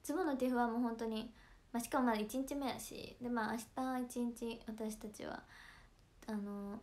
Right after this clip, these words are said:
ティフは出演はないので、今日はまだ元気な方かなって感じ。でも、とりあえずさっき送られてきた映像をね、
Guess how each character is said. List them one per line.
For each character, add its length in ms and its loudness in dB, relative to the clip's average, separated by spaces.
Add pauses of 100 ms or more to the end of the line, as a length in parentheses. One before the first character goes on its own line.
(120)
テ 120 -4
ィ 20 -8
フ 420 -2 (240)
は 380 0 (420)
出 60 0
演 220 2
は 80 0 (240)
な 160 2
い 80 -2
の 180 -4
で、 300 -6 (1600)
今 100 2
日 60 6
は 40 4
ま 160 4
だ 140 0
元 300 -2
気 100 -8
な 100 -6
方 180 -6
か 200 -8
な 140 -6
っ 20 -8 (300)
て 80 -14
感 260 -10
じ。 100 -18 (120)
で 80 -2
も、 240 2
と 100 0
り 80 2
あ 80 4
え 100 2
ず 160 -2
さ 120 -2
っ 120 -4
き 120 -6
送 260 -2
ら 140 0
れ 100 -2
て 260 -6 (520)
き 60 -16
た 140 -2
映 200 2
像 240 2
を 80 4
ね、 280 2